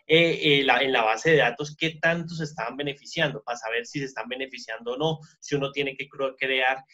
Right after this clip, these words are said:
instrumentos complementarios para beneficiar a esa población. Entonces, eh, ah, desde un primer paso no teníamos ni siquiera la información para poder saber si se estaban beneficiando o no y si uno podía eventualmente, eh,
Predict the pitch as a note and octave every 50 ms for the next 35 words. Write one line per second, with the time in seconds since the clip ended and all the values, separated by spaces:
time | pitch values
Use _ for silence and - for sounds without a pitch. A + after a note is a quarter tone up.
0 | _ _ D#3+ E3+ D#3 D3 - D#3+ D3+ D3 C#3 C#3 C3+ C3+ C#3 C3+ - - C#3 C3+
1 | C3+ C3+ C3 C3 A#2+ A#2 A2+ _ - D3 D3 C#3+ C#3 C#3+ D#3 D3+ D3+ - - C3
2 | B2 A2+ A2 A#2 A#2 A2+ A2 _ - - - A#2 A#2 A#2 - _ - - _ _
3 | - C3+ B2+ - C#3 D3 C#3 C3+ B2 A#2 - - E3 E3 D#3+ D3 C#3+ C#3 - D#3+
4 | E3 D#3+ D#3+ - - - - - D3+ D3+ D#3 D3+ D3+ D3+ D#3+ F3+ F3 F3+ G3+ G#3
5 | G#3+ G#3 G3+ G#3 - G3+ E3+ - - A#2+ B2 B2+ B2+ - D3 D3+ D#3 D#3+ E3 E3+
6 | E3 D#3+ D3+ D3+ - - B2 B2+ C#3 D#3 E3 D#3 D3 D3 C#3+ C3+ B2 A2+ A2 -
7 | - C3 C3 - D#3 D#3+ - - C3+ B2 A2+ A2 - - B2+ C3+ C#3+ D3 D3+ D3+
8 | - - - _ _ - - D#3+ D3 D3 B2 - - C3 C3+ C#3+ D#3+ E3+ F3 D#3+
9 | D3 D3+ C#3+ - A#2+ A#2 A#2+ A#2+ C3+ C#3+ D#3+ F#3 G3 F#3+ - _ F3+ D#3+ - -
10 | D3 D3 D3 E3+ F3+ E3 - D#3 C#3+ C3+ C3+ C#3 D3 C#3+ B2 A2+ - - _ -
11 | - - _ _ C#3 C#3 C3 B2+ A#2+ - A2+ A2+ A2+ B2+ C#3+ C#3 C3+ C#3 D3+ D#3
12 | D3+ D3+ D3+ - _ _ - C3+ C3+ C3